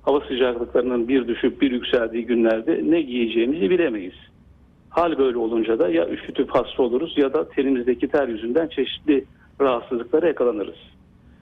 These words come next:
Esasında bunun görünen sebebi altta yatan bağışıklık sistemimizin dengesidir. Çünkü mevsim geçişlerinde biz farkında olmasak dahi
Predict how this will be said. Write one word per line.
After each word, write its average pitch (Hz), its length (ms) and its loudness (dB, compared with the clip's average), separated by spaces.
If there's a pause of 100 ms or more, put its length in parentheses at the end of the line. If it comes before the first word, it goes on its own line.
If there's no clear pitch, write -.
(300)
Esasında 190 720 0
bunun 160 300 2
görünen 139 420 0 (100)
sebebi 131 440 0 (520)
altta 143 360 0
yatan 147 400 -2 (140)
bağışıklık - 600 -2
sistemimizin 123 800 0
dengesidir. 120 760 0 (120)
Çünkü 165 460 2 (600)
mevsim 139 360 2
geçişlerinde 131 760 0
biz 131 80 -2 (120)
farkında 131 400 0
olmasak 135 600 -2
dahi 117 460 0